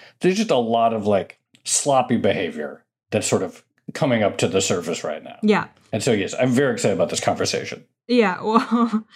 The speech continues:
Speaker 2: <laughs> as I mentioned, we have a, a sloppy behavior expert coming on. So, um,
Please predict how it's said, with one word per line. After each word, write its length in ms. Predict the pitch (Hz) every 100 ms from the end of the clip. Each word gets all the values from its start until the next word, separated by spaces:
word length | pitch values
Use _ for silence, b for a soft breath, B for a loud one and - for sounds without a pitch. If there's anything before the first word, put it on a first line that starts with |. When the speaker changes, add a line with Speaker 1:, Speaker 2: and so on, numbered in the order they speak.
| -
Speaker 2:
<laughs> 200 | - 311
as 120 | 226
I 80 | 233
mentioned, 340 | 214 196 190
we 120 | 202
have 240 | 196 196 185
a, 260 | 185 180 180
a 60 |
sloppy 500 | 202 - 214 202 226
behavior 460 | 202 190 190 190 175
expert 460 | 175 - - 151 -
coming 300 | 185 175 170
on. 280 | 165 156
So, 380 | - - 220 208
um, 380 | 214 214 208 208